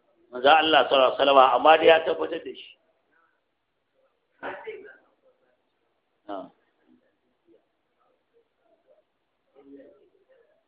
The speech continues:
Yawwa, ka illa al-idhkar. Sai dai anan kaga da yake ba atafi bane. Ka gane? Ya jefo ne amma ba atafi bane, sai dai shi ma dai ibara ce talqiniya.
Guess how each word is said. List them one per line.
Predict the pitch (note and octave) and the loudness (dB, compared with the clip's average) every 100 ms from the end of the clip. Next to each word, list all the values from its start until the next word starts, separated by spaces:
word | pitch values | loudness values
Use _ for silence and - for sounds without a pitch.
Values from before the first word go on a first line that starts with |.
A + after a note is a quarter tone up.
| - | -4
Yawwa, | C3 A#2 A2 | -4 -2 -6
ka | C#3+ - | -8 -2
illa | G3 F#3+ D#3+ | -2 0 -2
al-idhkar. | C#3+ C3+ A#2+ C#3 A2 F#2 - _ _ _ | -2 -10 -10 -8 -8 -10 -20 _ _ _
Sai | D3 D#3 | -8 0
dai | F3 | 2
anan | D#3+ D3 C3+ | 2 -2 -2
kaga | C#3+ D#3 | 0 0
da | D3 | -4
yake | C3 C3 | -4 0
ba | B2+ C3 | 2 2
atafi | B2+ A2+ A#2 | -2 -10 -2
bane. | A#2 G2+ _ _ _ _ _ _ _ _ - - - _ _ _ _ - | -2 -4 _ _ _ _ _ _ _ _ -10 -10 -10 _ _ _ _ 0
Ka | B2 | 4
gane? | C#3+ D3 D#3+ - - - - - _ - - _ _ A#2+ | 6 6 4 -10 -14 -18 -20 -20 _ -20 -20 _ _ -2
Ya | C3 C#3 | 2 2
jefo | C#3 D3+ D3+ D#3 | 0 -2 0 0
ne | C#3+ | 0
amma | B2 C#3 D#3 | 0 0 2
ba | D3 C#3+ C#3+ | 4 2 -4
atafi | B2+ B2+ B2 | -12 -16 -16
bane, | B2 A2 - | -16 -16 -16
sai | C3+ | -16
dai | C#3 - | -16 -12
shi | D3 | -2
ma | D3+ | -2
dai | D3+ D#3+ | -2 -6
ibara | C#3 C3 C#3 A#2+ | 0 2 2 0
ce | - B2+ | -10 -14
talqiniya. | - _ G#2+ A2 G#2+ | -16 _ -20 -18 -18